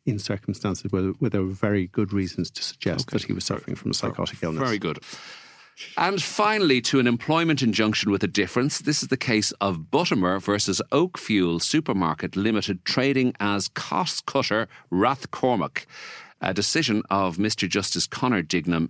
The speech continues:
Speaker 2: in the High Court, Mark.
Speaker 1: Yeah, so this is a, a, a,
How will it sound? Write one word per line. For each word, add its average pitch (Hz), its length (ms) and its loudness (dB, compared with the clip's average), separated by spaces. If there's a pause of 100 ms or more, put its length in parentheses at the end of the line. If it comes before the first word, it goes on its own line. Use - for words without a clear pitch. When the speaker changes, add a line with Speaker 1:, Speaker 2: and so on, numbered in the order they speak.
(120)
Speaker 2:
in 90 200 0
the - 60 -4
High 85 200 -4
Court, - 340 -10
Mark. - 360 -8 (340)
Speaker 1:
Yeah, 107 220 0
so - 160 4
this 160 180 4
is 135 140 -4
a, 110 200 -2
a, 110 380 0
a, 110 220 -2